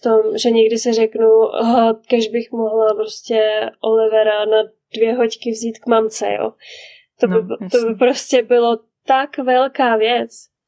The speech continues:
Speaker 1: A to jsem si uvědomila hodně, když jsme byl, tam byli teďkon v Čechách, kdy on teda třeba týden si jakoby zvykal na to, ale pak už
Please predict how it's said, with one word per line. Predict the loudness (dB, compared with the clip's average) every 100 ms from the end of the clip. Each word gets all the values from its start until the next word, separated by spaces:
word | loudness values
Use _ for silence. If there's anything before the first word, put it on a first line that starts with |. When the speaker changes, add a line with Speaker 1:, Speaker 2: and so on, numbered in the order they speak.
| _ _ _ -6
Speaker 1:
A | -4
to | -2 -2
jsem | -2
si | -2 0
uvědomila | 2 2 2 0 -2
hodně, | -2 -2 -2
když | -4 -4
jsme | -4
byl, | -2 -2
tam | 0 0
byli | 2 2
teďkon | 2 0 -2 -2
v | -4
Čechách, | -2 -4 -2 -2 -2 -2 -6 -16 -20 -20 -20 -20 _ _
kdy | -4 2 4 4 2 2
on | 2 0
teda | 2 2
třeba | 2 0 2 2
týden | 2 0 2 0
si | 0
jakoby | -4 -2 0
zvykal | -2 -2 -4 0 0
na | 0
to, | 0 0 0
ale | 0 0
pak | 0 -2 -2
už | -2